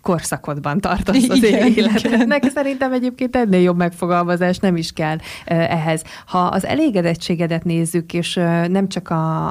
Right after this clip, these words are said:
Speaker 1: a kislányodra, kislányotokra, ö, gondolván, hanem úgy teljes egészében, akkor a tízes skálán te hova tennéd magadat?
Speaker 2: Szerintem egy kilences-re.
Speaker 1: Miért
Speaker 2: Hát,
Speaker 1: nem tízes?
Speaker 2: hát, mert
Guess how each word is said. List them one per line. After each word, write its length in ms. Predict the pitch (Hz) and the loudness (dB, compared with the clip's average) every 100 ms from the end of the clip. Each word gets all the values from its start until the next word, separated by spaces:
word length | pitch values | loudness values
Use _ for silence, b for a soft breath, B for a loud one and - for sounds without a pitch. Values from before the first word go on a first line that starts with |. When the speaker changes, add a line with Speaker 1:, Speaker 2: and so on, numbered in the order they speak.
| 156 | -6
Speaker 1:
a 80 | 160 | -6
kislányodra, 720 | - 180 185 170 170 170 170 170 | -4 -4 -2 -2 -2 -4 -6 -8
kislányotokra, 800 | - 175 165 165 165 170 165 165 B B | -8 -6 -6 -6 -8 -4 -4 -4 B B
ö, 260 | - 165 160 | -4 -2 -2
gondolván, 520 | 185 185 196 190 185 | 0 0 0 0 -2
hanem 280 | 185 180 180 - _ 196 | -2 -4 -6 -12 _ -14
úgy 80 | |
teljes 420 | 185 226 196 175 170 | -6 -2 -2 -4 -6
egészében, 600 | 165 170 - 185 185 180 | -8 -8 -4 -2 2 0
akkor 280 | 180 185 | 0 0
a 60 | 170 | -2
tízes 380 | 175 185 190 185 | -2 -2 -2 -4
skálán 520 | - 196 190 202 196 | -6 -4 -2 -2 -2
te 60 | 202 | -4
hova 280 | 226 170 | -4 -6
tennéd 460 | - 160 160 160 160 | -8 -10 -10 -10 -10
magadat? 540 | 160 160 160 160 - _ _ _ _ _ _ _ _ _ _ _ _ _ _ _ _ - - 254 | -10 -10 -8 -8 -10 _ _ _ _ _ _ _ _ _ _ _ _ _ _ _ _ -20 -16 -6
Speaker 2:
Szerintem 320 | 240 202 196 | 0 0 0
egy 100 | 175 | -4
kilences-re. 760 | - 170 165 165 175 - 180 170 _ _ _ _ _ _ _ _ _ _ _ _ 196 | -6 -6 -6 -8 -10 -8 -10 -10 _ _ _ _ _ _ _ _ _ _ _ _ 0
Speaker 1:
Miért 180 | 190 | 2
Speaker 2:
Hát, 140 | 175 - | 2 0
Speaker 1:
nem 220 | 170 170 | -2 -2
tízes? 400 | 180 175 180 254 359 440 | -2 -4 -4 -2 -2 2
Speaker 2:
hát, 180 | 262 202 | 2 2
mert 260 | 190 185 | 2 0